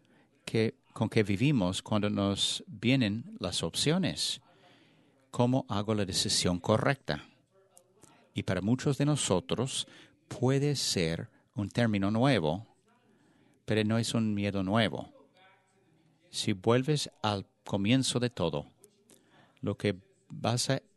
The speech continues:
encontrar en el génesis de todo es el miedo de mejores opciones. Quizás es-, has escuchado la historia que desde el principio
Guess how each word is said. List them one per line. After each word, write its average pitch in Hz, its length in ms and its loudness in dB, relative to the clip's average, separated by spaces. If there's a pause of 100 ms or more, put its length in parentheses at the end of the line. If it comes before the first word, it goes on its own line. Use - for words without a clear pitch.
encontrar 123 760 0
en 92 120 -2
el 85 140 -2
génesis 151 600 -2
de 85 100 -4
todo 82 460 -4
es 92 200 -4
el 90 260 -2 (480)
miedo 113 320 2
de 101 100 0
mejores 95 600 0
opciones. 110 720 0 (240)
Quizás 120 520 0
es-, - 440 -2 (140)
has 113 180 2
escuchado 120 600 2
la 95 120 0
historia 113 760 2
que - 180 -4
desde 107 340 2
el 147 60 -4
principio 101 580 -2